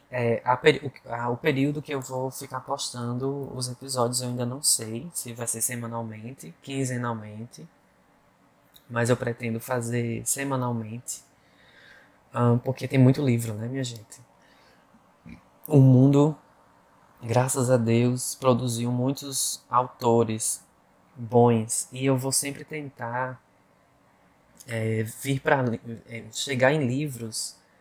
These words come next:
é, de língua portuguesa, né? Por exemplo, hoje eu comecei com, comecei com Machado de Assis, Memórias Póstumas de Brás Cubas, por uma questão de afetiva, né? Por uma questão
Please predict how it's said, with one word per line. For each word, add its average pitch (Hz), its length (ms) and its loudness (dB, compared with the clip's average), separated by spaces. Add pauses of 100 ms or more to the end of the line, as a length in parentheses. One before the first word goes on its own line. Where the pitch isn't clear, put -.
(380)
é, 117 260 -4
de 113 120 -2
língua 127 240 4
portuguesa, 113 720 -10
né? 107 180 -18
Por 120 100 -6
exemplo, 117 300 -4
hoje 120 100 -4
eu 123 60 -4
comecei 123 280 -10
com, 110 100 -16 (200)
comecei 120 380 -6
com 117 80 -14
Machado 113 360 -6
de 117 100 -10
Assis, 113 280 -8
Memórias 110 380 -8
Póstumas 110 400 -8
de 110 40 -16
Brás 117 280 -6
Cubas, - 520 -14 (600)
por 123 140 0
uma 131 140 4
questão 127 560 -4
de 131 800 -8 (400)
afetiva, 120 680 -8
né? 120 220 -12 (140)
Por - 80 -18
uma 117 100 -12
questão 123 600 -12